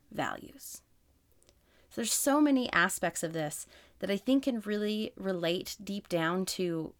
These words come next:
dare I say it, our soul, right? That spiritual self. 'Cause when you are aligned with your values, you can reach an entirely different plane of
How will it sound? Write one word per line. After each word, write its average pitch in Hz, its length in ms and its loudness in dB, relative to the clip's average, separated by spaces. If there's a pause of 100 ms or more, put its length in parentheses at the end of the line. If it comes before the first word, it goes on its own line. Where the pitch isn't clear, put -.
(100)
dare 165 240 0
I 156 120 0
say 156 260 0
it, - 220 -4 (520)
our 170 140 6
soul, - 380 -4 (920)
right? - 480 -4
That - 240 -2
spiritual 190 1040 -2 (220)
self. - 580 -2 (480)
'Cause 185 140 -6
when 190 140 2
you 208 380 0
are 185 300 2
aligned 175 420 2
with 175 160 -6
your 165 120 -2
values, 160 560 0
you 170 80 -8
can 180 140 -4
reach 180 180 -4
an 170 80 -2
entirely 233 640 0
different 185 400 -6
plane 170 580 -4 (800)
of 175 320 0